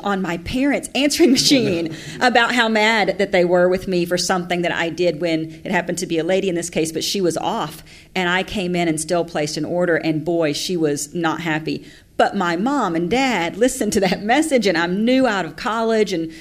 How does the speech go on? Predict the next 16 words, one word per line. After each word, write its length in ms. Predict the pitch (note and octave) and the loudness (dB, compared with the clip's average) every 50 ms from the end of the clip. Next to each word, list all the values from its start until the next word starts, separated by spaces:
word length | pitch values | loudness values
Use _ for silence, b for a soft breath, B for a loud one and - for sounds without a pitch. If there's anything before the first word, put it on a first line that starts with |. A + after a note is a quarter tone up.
| B - | B -10
trying 320 | - - G3+ A#3+ B3 B3 A3+ | -6 -4 -2 0 0 0 0
to 60 | A3 | 0
make 200 | G#3 F#3+ F3+ F#3 | 0 -2 -2 -4
a 40 | F3+ | -8
career 400 | - - - B3 A3+ A3 A3 G#3+ | -10 -6 0 2 4 4 4 4
and, 180 | F#3+ E3+ F3 - | 2 -2 -2 -4
you 120 | G3+ G3+ | -2 -2
know, 80 | F3+ F3+ | -2 -2
stand 360 | F3 - - G#3+ A3 A3+ A3+ | -2 -4 -2 0 0 0 0
on 140 | G#3+ G3 F#3+ | 0 0 -2
my 140 | F3 E3+ | -2 -2
own 400 | - F#3+ G#3 G#3 G#3+ G#3+ G#3 - | -2 -2 -2 -2 -2 -2 -4 -4
while 200 | - G3+ G3+ G3+ | -4 -4 -2 -2
living 280 | G3+ G#3 G3+ G3+ F3+ E3+ | -2 -2 -2 -2 -2 -2
at 80 | D3+ F3+ | -2 -2
home. 340 | - C4+ C4 B3 A#3 A#3 | 0 0 2 2 0 0